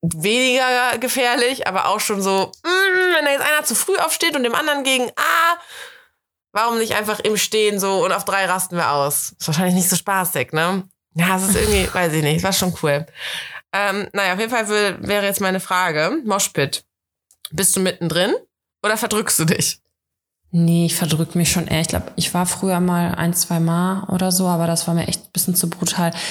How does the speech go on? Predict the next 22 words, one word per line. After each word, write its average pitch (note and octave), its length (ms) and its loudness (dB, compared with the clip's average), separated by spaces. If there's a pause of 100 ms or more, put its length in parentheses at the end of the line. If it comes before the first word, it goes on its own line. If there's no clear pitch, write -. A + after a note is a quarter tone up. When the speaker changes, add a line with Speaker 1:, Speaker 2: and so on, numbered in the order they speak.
(180)
Speaker 2:
Manchmal F#3+ 240 0
wird F#3 140 0
man F#3 100 2
ja F3+ 80 2
auch E3+ 40 -2
einfach F3 120 0
mit E3+ 200 2
reingezogen, E3+ 520 0
aber D#3+ 180 0
ich E3+ 60 -2
glaub, F3+ 140 -2
ich F#3+ 80 0
hab's E3+ 140 2
Speaker 1:
Mhm. E3 80 4
Speaker 2:
immer F3+ 100 4
gemieden. E3+ 380 2
Also E3 180 0
ich D#3+ 100 0
hab, F3+ 120 -6
bin F3 200 0
nie F#3 200 0
aktiv F3+ 560 -2